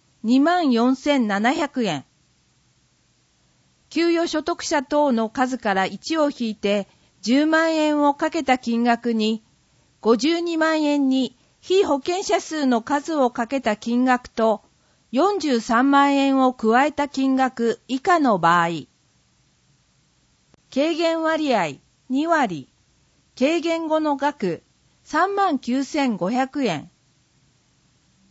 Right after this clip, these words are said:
なお、給与所得者等の数とは、給与所得、または公的年金等所得がある方。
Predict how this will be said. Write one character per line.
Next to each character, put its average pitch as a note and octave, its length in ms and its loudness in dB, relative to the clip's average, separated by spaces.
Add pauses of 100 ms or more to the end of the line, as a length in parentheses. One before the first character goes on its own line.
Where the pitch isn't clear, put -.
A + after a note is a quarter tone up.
(440)
な C#4+ 320 0
お、 C4+ 200 0 (200)
給 E4+ 260 0
与 F4+ 180 0
所 D#4+ 120 -4
得 F4 240 -4
者 D4+ 200 -2
等 D4 260 0
の A#3+ 140 2
数 C4 320 -2
と G#3 180 -2
は、 F#3+ 240 2 (460)
給 D#4+ 260 2
与 E4 180 2
所 D#4+ 120 -2
得、 F#3+ 480 -4 (340)
ま A#3+ 160 0
た C#4+ 220 4
は B3+ 260 4 (220)
公 F4 200 2
的 F4+ 300 -4
年 F4 240 -4
金 C#4 220 0
等 A#3+ 240 2
所 G3+ 160 -4
得 C#4 340 -2
が D4 280 0
あ D#4+ 60 2
る E4+ 140 0
方。 E3 460 -6